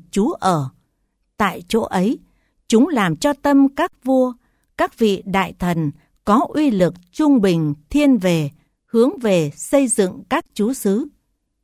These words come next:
Tại chỗ nào các chư thiên thấp kém trú ở, tại chỗ ấy, chúng làm cho tâm các vua, các đại thần có uy lực thấp kém, thiên về, hướng về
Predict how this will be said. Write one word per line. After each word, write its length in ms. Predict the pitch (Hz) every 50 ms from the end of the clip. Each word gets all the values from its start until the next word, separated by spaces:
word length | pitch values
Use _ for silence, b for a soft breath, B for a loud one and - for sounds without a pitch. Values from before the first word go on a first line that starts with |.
| _ _ _ _ _ _ _ _ _ _ _ _
Tại 200 | 233 226 202 - -
chỗ 180 | - 220 233 320
nào 460 | 359 294 214 190 175 165 151 147 147 b b b b
các 200 | - 339 370 -
chư 160 | - 294 294 285
thiên 420 | - 277 285 277 262 262 254 247
thấp 300 | - 320 381 - - _
kém 220 | 202 185 196 233 320 - -
trú 180 | - 226 226 320
ở, 400 | 381 - 190 180 170 147 123 113 - _ _ _ _ _ _ _ _ _ _ _ _
tại 280 | - 208 185 170 - - -
chỗ 140 | - 226 262
ấy, 380 | - - 196 185 226 311 - - _ _ _ _ _ _ _ _ _ _ _ _ _ -
chúng 220 | - 226 262 359
làm 300 | 359 269 226 202 175 156
cho 180 | - - 294 285
tâm 440 | - - 285 285 277 277 269 277
các 280 | - 311 359 - _ _
vua, 320 | 233 262 277 277 277 269 262 - _ _ _ _ _ _ _
các 200 | - 311 359 -
đại 280 | 262 220 214 196 170 170 _
thần 340 | 190 185 185 180 165 151 147 - _ _
có 200 | - 196 240 - -
uy 160 | - 294 285
lực 240 | 226 196 185 170 170 - _
thấp 280 | - 311 349 - _ _
kém, 260 | 208 196 190 208 269 381 - _ _ _ _ _
thiên 280 | - 294 311 302 277 254
về, 360 | 208 190 180 175 165 156 147 b b b b b b
hướng 360 | _ - 233 226 247 330 403 269
về 340 | 220 196 185 170 156 139